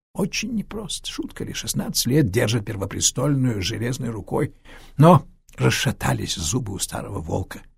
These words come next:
Чему удивляться, восьмой десяток. Постарел, утратил хватку. Евгений Осипович наклонился вперед и доверительно понизил голос.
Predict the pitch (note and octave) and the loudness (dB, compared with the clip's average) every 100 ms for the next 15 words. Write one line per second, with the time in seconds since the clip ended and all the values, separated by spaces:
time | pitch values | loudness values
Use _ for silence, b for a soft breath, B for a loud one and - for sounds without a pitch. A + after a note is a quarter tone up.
0 | _ - G3+ A#3 D#3+ E3 D#3+ F3+ - A2 | _ 0 4 6 6 4 2 2 -2 -2
1 | - - B2+ - - E3+ - - - E3 | -4 -2 -2 -2 -2 -4 -10 -20 -4 -4
2 | - C3 F#3 A3 D#3 B B B B B | 0 4 6 4 2 B B B B B
3 | B G#2 D#3 - C#3 A2 - D#3 D3+ - | B -2 2 2 2 -2 -2 0 0 -2
4 | - D3 F#3+ - - E3+ F3 D#3 D3 - | -8 -6 -6 -10 -12 -2 2 2 0 -2
5 | - - - - A2+ C#3+ - - A2+ C#3 | -4 -6 -6 -2 2 2 0 -6 -4 -4
6 | - G2+ G2 G#2+ - - E3+ C#3+ G2+ C#3+ | -2 -4 0 2 2 0 -2 0 2 2
7 | C#3+ C3 G#2 F2+ E2 D2 - - | 2 -2 -4 -6 -6 -2 -2 -2